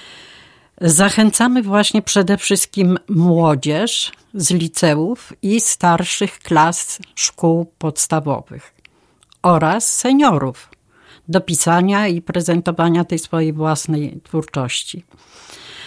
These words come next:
No, bę-, będziemy poznawać różne gatunki te-, literackie, poprawność językową i chcemy właśnie, żeby ci biorący udział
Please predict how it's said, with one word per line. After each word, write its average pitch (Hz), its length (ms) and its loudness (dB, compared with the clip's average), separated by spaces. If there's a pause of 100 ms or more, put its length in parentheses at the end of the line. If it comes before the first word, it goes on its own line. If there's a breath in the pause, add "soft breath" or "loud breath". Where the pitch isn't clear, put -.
(640 loud breath)
No, 175 200 4
bę-, 202 420 4
będziemy 185 420 4
poznawać 180 640 2 (120)
różne 185 480 2
gatunki 175 640 0
te-, 175 460 2
literackie, 170 880 0
poprawność 170 1080 -2
językową 170 880 -2 (960 soft breath)
i 196 160 -2
chcemy 202 440 2
właśnie, 165 480 -2
żeby 180 300 -2
ci 185 280 -2
biorący 170 720 -2
udział 160 540 -6